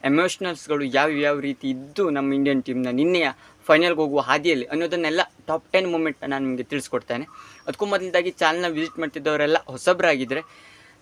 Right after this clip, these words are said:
ನಾ ಮಾಡುವಂಥ ವಿಡಿಯೋ ನಿಮಗೆ ಮೊದಲಿಗೆ ನೋಟಿಫಿಕೇಶನ್ ಮೂಲಕ ಬರಬೇಕು ಅಂತ ಇದ್ರೆ ಪ್ಲೀಸ್ ಸಬ್ಸ್ಕ್ರೈಬ್ ಮಾಡ್ಕೊಂಡು ನೋಟಿಫಿಕೇಶನ್ ಆನ್ ಮಾಡ್ಕೊಂಡು ಬೆಲ್ ಐಕಾನ್ನ ಪ್ರೆಸ್ ಮಾಡ್ಕೊಳ್ಳಿ ಅಂತ ಹೇಳ್ತಾ,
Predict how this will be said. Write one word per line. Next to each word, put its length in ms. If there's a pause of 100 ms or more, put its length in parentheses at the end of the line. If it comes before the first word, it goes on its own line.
ನಾ 80
ಮಾಡುವಂಥ 380
ವಿಡಿಯೋ 220
ನಿಮಗೆ 200
ಮೊದಲಿಗೆ 320
ನೋಟಿಫಿಕೇಶನ್ 720
ಮೂಲಕ 220
ಬರಬೇಕು 440
ಅಂತ 180
ಇದ್ರೆ 260
ಪ್ಲೀಸ್ 300
ಸಬ್ಸ್ಕ್ರೈಬ್ 360
ಮಾಡ್ಕೊಂಡು 300
ನೋಟಿಫಿಕೇಶನ್ 560
ಆನ್ 200
ಮಾಡ್ಕೊಂಡು 340
ಬೆಲ್ 220
ಐಕಾನ್ನ 260
ಪ್ರೆಸ್ 300
ಮಾಡ್ಕೊಳ್ಳಿ 380
ಅಂತ 160
ಹೇಳ್ತಾ, 340